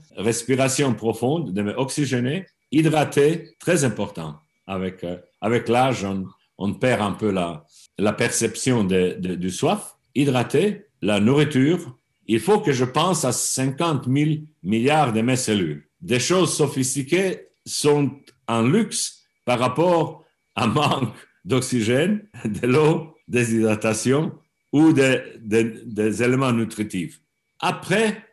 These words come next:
après, voilà, on, on, on, on, on aura le luxe de rajouter encore les, les suppléments de, de toutes sortes, et cetera. Voilà, donc, euh, je commence par ne pas oublier l'essentiel. Oxygénation,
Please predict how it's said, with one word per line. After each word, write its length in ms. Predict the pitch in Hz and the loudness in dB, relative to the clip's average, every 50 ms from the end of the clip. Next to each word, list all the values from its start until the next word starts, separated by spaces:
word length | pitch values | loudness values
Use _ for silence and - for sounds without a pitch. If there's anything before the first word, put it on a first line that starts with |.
| _ _ _ _ _ _ _ _ - | _ _ _ _ _ _ _ _ -4
après, 520 | - 135 143 - - - 185 202 202 156 | -2 -2 -2 -2 -2 0 0 2 2 0
voilà, 320 | 131 135 143 139 127 113 95 107 | 2 2 2 2 2 2 2 0
on, 60 | 120 | 0
on, 680 | 131 127 - 123 123 127 123 123 - - 120 120 123 - | 0 0 0 -2 -2 0 0 -2 -2 -2 -2 -2 -2 0
on, 240 | 117 117 120 117 110 | 0 -2 -2 -2 -2
on, 260 | - 110 113 113 113 110 | -2 -2 0 0 0 0
on 140 | 117 113 113 | -2 0 0
aura 240 | 117 120 120 139 135 | 0 2 2 2 2
le 120 | 131 123 | 2 2
luxe 500 | 120 123 147 156 151 151 - - - - _ _ _ - | 2 2 2 2 2 0 -4 -6 -8 -12 _ _ _ -8
de 120 | - 107 | -4 -2
rajouter 520 | 117 107 113 113 110 123 117 120 127 127 120 | -2 0 -2 -2 -2 -4 -4 -2 0 0 0
encore 460 | 113 110 107 107 120 117 113 110 95 | 0 0 -2 -2 -2 0 0 0 -2
les, 200 | 98 95 92 82 - - _ _ _ - | -2 -4 -6 -6 -8 -14 _ _ _ -6
les 140 | 85 - | -4 -4
suppléments 680 | 104 - - 110 107 - - 107 113 110 117 120 117 113 | -4 -4 -6 -8 -8 -4 -2 0 0 0 0 0 0 0
de, 200 | 107 101 101 98 | 0 0 -2 -2
de 140 | 95 90 95 | -4 -4 -6
toutes 180 | 95 - 107 104 | -6 -6 -6 -6
sortes, 300 | - - 104 92 - - | -6 -6 -8 -8 -8 -10
et 60 | 92 | -12
cetera. 540 | 87 - 90 82 - 95 104 135 165 180 - - _ _ _ _ _ _ - | -12 -12 -12 -10 -8 -8 -6 -6 -6 -8 -10 -16 _ _ _ _ _ _ -6
Voilà, 280 | - 110 123 120 113 120 | -2 -2 0 0 0 0
donc, 380 | 120 113 143 180 190 185 - | 0 0 0 0 0 -2 -2
euh, 260 | - 143 135 127 110 98 | -2 0 0 0 -2 -2
je 160 | 107 104 131 | -2 -4 -4
commence 800 | 127 127 - 139 139 147 156 180 185 170 160 - - - - _ _ | -4 -2 -2 -2 0 0 0 0 0 -2 -4 -6 -10 -12 -16 _ _
par 220 | - 127 131 127 123 | -2 0 2 2 2
ne 100 | 123 135 | 2 0
pas 300 | 127 131 175 185 151 123 | 0 0 0 0 0 0
oublier 680 | 143 131 120 120 123 131 135 147 151 147 139 135 - - | 0 0 2 2 4 4 4 4 4 4 2 2 -2 -6
l'essentiel. 920 | 104 104 113 117 - 127 123 123 113 - - 117 107 95 90 80 76 - _ _ _ _ _ _ _ | -4 -2 -2 -2 0 0 0 -2 -2 -2 0 0 0 0 0 -4 -6 -12 _ _ _ _ _ _ _
Oxygénation, 1200 | - 107 127 131 - - 151 143 113 147 127 123 120 120 123 - - - 127 131 135 123 120 123 | -2 -2 -2 -2 -2 -2 -4 -2 -2 -2 -2 -2 -2 -2 -2 -4 -4 -4 -2 -2 -2 -4 -6 -8